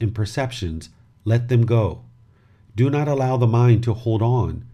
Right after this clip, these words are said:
to the physical sensations or allow them to disrupt the meditation session. Recognize how the physical sensations arise and then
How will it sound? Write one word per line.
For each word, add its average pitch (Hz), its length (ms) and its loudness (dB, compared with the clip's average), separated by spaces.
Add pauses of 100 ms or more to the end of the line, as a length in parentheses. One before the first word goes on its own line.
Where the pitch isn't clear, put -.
(140)
to 123 120 -4
the 110 100 2
physical 113 460 0
sensations 110 840 -4 (320)
or 120 500 -2 (260)
allow 120 320 4
them 104 280 0
to 110 140 -2
disrupt 110 600 -2 (100)
the 101 100 0
meditation 104 640 0
session. - 580 -4 (960)
Recognize 147 580 0
how 131 220 -2
the 120 120 2
physical 120 440 0
sensations 110 800 -2 (200)
arise 101 680 0 (320)
and 110 240 4
then 104 440 0